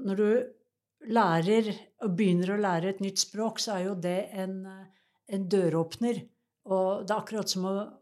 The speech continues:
få en nøkkel til å låse opp et nytt skattekammer, og du får så vanvittig mye igjen for det.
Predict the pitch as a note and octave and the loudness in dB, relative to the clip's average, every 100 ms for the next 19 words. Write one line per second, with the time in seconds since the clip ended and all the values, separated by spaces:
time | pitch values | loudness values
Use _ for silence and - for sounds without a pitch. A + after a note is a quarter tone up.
0 | C4+ - F#3 G#3 A3+ - - A#3+ A#3 A3 | -14 -4 0 0 0 -6 -4 -4 -4 -4
1 | F#3+ F#3+ G#3 C4 A3 F#3+ - F3+ F3+ G3+ | -4 -2 -4 -2 -2 -2 -2 -6 -6 -8
2 | F#3+ F#3+ - - - - F3 F3+ F3+ B3+ | -6 -2 -2 -2 -6 -10 -8 -2 0 0
3 | C4 - _ _ A3+ G3+ G#3 G3+ - G3 | -4 -16 _ _ -12 -8 -6 -6 -4 -4
4 | F#3+ E3+ E3 - G#3 F#3 F3 F3 E3 D#3 | -4 -4 -6 -6 -4 -2 0 -2 -2 -4
5 | G3 A3+ | -6 -6